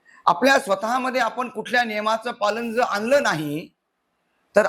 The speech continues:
आपण केलेलं विसर्जन काही उपयोगाचं नाही. भगवान गणेशाला आपण मंगलमूर्ती म्हणतो, म्हणतो ना? भगवान गणेशाला आपण विघ्नहर्ता म्हणतो,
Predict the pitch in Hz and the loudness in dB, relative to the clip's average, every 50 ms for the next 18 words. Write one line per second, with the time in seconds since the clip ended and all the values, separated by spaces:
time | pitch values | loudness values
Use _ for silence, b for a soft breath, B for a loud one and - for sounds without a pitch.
0 | - - 170 170 196 226 247 254 233 - 202 196 196 202 208 202 220 202 175 175 | 4 2 2 4 4 2 2 2 0 2 4 4 4 6 4 2 0 0 0 -2
1 | 165 - 202 202 190 175 185 214 226 233 220 - - 165 156 143 165 196 226 247 | 0 4 4 2 4 4 2 2 2 0 -2 0 0 0 2 0 -2 -2 -2 -2
2 | 208 180 165 170 175 170 165 160 156 156 156 - 156 151 135 127 113 120 131 143 | -2 -4 -4 0 0 2 2 4 2 0 0 -2 -6 -6 -6 -6 -8 -6 -8 -8
3 | 131 117 _ _ _ _ _ _ _ _ _ _ _ _ _ _ _ _ _ _ | -10 -12 _ _ _ _ _ _ _ _ _ _ _ _ _ _ _ _ _ _
4 | - 117 135 143 160 185 202 240 254 233 180 190 196 208 214 208 208 190 185 175 | 2 2 2 4 4 4 4 2 0 2 2 2 2 2 0 2 4 2 4 4
5 | 160 165 180 208 220 - _ _ _ _ _ _ _ _ _ _ _ _ _ - | 4 2 2 0 -2 -6 _ _ _ _ _ _ _ _ _ _ _ _ _ -2
6 | - - 247 247 233 190 190 196 196 233 262 269 247 220 190 175 - 170 160 143 | 0 0 0 0 0 0 0 2 2 2 2 2 0 -2 -4 -4 -6 -8 -6 -2
7 | 135 131 131 131 151 143 - - _ _ _ _ _ _ _ _ _ _ _ _ | -2 -2 -2 -2 -4 -4 -4 -8 _ _ _ _ _ _ _ _ _ _ _ _
8 | _ - 143 147 147 143 202 220 220 185 156 156 180 214 - - _ _ _ _ | _ 2 4 4 4 4 4 2 2 4 2 2 0 0 -4 -14 _ _ _ _
9 | _ _ _ _ _ _ _ _ _ _ _ _ 127 147 151 165 196 214 233 240 | _ _ _ _ _ _ _ _ _ _ _ _ 0 2 4 4 2 2 2 0
10 | 214 185 196 208 233 247 226 233 196 196 226 240 - - - - - - 240 233 | 2 0 2 2 2 2 2 2 2 4 4 2 2 2 -2 -4 -4 -4 -6 -6
11 | 196 165 175 170 196 220 233 208 - 185 185 - 220 226 240 240 247 247 220 220 | -2 -4 -4 -2 0 0 0 2 2 -2 0 0 0 0 0 -2 -6 -10 -8 -8
12 | 185 127 107 _ _ | -8 -8 -8 _ _